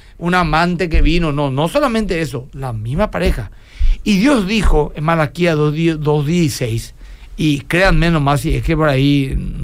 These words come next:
Malaquías dos dieciséis, que Él literalmente aborrece el divorcio. O sea, cuando alguien dice, "Vamos nomás ya a divorciarnos,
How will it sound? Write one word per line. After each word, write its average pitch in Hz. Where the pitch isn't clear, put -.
Malaquías 143
dos 135
dieciséis, 113
que 220
Él 233
literalmente 214
aborrece 202
el 127
divorcio. 113
O -
sea, 127
cuando 156
alguien 240
dice, 208
"Vamos 240
nomás 151
ya 143
a 143
divorciarnos, 143